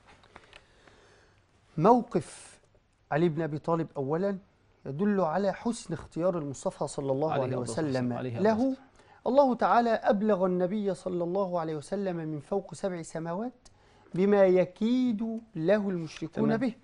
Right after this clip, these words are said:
Speaker 1: "وإذ يمكر بك الذين كفروا ليثبتوك أو يقتلوك أو يخرجوك ويمكرون
Speaker 2: ويمكرون.
Speaker 1: ويمكر الله والله
Speaker 2: الله خير
Speaker 1: خير
Speaker 2: الماكرين.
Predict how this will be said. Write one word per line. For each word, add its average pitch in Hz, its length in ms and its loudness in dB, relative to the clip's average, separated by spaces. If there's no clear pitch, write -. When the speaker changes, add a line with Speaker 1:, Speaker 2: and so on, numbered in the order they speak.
Speaker 1:
"وإذ 185 220 0
يمكر 170 380 0
بك 151 260 -6
الذين 131 420 -6
كفروا 127 360 -14
ليثبتوك 180 800 -6
أو 175 160 6
يقتلوك 147 680 -4
أو 214 120 8
يخرجوك 165 720 0
ويمكرون 214 880 8
Speaker 2:
ويمكرون. 196 420 6
Speaker 1:
ويمكر 226 540 6
الله 226 560 6
والله 185 260 6
Speaker 2:
الله 202 120 4
خير 202 220 0
Speaker 1:
خير 202 120 2
Speaker 2:
الماكرين. 190 80 0